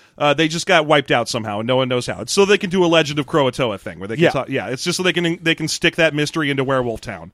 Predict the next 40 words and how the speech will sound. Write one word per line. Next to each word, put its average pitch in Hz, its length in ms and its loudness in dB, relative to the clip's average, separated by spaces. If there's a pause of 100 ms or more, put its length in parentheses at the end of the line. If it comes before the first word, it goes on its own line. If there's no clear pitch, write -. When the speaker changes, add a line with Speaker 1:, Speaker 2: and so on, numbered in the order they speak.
(120)
Speaker 2:
Yep. 233 160 6 (280)
Speaker 1:
Uh, 151 280 4
and 170 140 -2
then 175 140 0
finally, 202 500 2
the, 165 560 -4
I 160 100 2
forget 165 180 -4
what 165 60 -4
they 156 80 -4
called 147 220 2
them, 123 100 -8
the 127 80 -2
White 131 380 -2
Dancers 135 460 -2
or 147 80 0
something, 143 360 -2 (280)
who, 165 340 6
who 170 100 0
descended 196 460 2
into 190 340 -2
the 180 180 4
Deep 170 300 -6
Umbra 165 380 4
to 135 80 -2
fight 175 240 2
the 180 80 0
worm 160 320 4
and 139 100 -2
became 165 500 0 (220)
the 208 140 4
bad 226 260 6
guys 156 260 4
of 151 100 -4
this 151 180 -2
game, 170 260 -2
the 185 120 0
Black 147 420 -2
Spiral 143 560 -2
Dancers. 180 880 -2